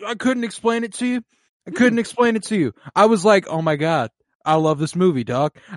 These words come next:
Speaker 1: I c-, uh, a-, and that, that was one thing that just, like, it doesn't happen to, it, it's, I can't tell you another time that actually has happened to me where I just saw it and I was like, I don't know what, it,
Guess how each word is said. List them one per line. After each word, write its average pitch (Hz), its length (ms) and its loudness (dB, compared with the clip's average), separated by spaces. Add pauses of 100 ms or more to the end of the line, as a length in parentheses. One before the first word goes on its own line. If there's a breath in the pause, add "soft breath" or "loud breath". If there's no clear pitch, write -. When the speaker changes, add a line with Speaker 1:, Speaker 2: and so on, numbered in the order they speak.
Speaker 1:
I 160 180 2
c-, - 80 -2
uh, 165 320 -2
a-, 262 180 0
and 175 140 -2
that, 180 240 -2
that 180 140 2
was 185 160 -2
one 175 180 -2
thing 175 180 -2
that 156 120 2
just, 139 200 -6
like, 131 180 -2
it 135 100 -4
doesn't 147 280 0
happen 123 340 -4
to, 135 120 -4 (180)
it, - 80 -12 (140)
it's, - 340 -8 (300)
I - 100 -18
can't - 340 -14
tell 110 180 -8
you 98 160 -8
another 98 400 -14
time 98 260 -12
that 98 100 -14
actually 104 360 -12
has 143 220 -2
happened 101 280 -8
to 98 60 -12
me 107 180 -12 (300 loud breath)
where 135 120 2
I 131 40 0
just 123 200 -6
saw 139 500 4
it 107 300 -6
and 127 140 -4
I 117 80 -2
was 113 180 -6
like, 104 280 -6 (520)
I 151 100 -2
don't 220 140 0
know 196 120 4
what, 131 380 2 (280)
it, 123 120 -14